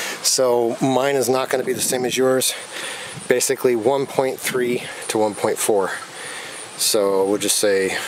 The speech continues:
you're gonna be less than one point three, that is for sure, 'cause you aren't gonna have lights inside. So we're looking at, uh,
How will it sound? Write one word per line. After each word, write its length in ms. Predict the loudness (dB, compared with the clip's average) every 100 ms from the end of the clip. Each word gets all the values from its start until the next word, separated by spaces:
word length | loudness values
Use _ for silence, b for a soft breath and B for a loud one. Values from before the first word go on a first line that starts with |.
| B B B B B B B B B -4
you're 200 | 0 2
gonna 120 | 2
be 120 | 2
less 300 | 2 2 0
than 140 | 0 2
one 120 | 0
point 240 | 2 0
three, 260 | 2 -2 -2
that 180 | -2 -2
is 120 | -4
for 120 | -2
sure, 320 | 0 2 2 0 -6
'cause 240 | -4 -4 -2
you 120 | 0
aren't 140 | 0
gonna 160 | 0 0
have 140 | 2
lights 280 | 2 0 0
inside. 480 | 0 0 -2 -4 -10 B B B B
So 460 | 0 2 4 4 4
we're 200 | 4 4
looking 420 | 4 2 2 2
at, 340 | 4 2 2
uh, 220 | 2 2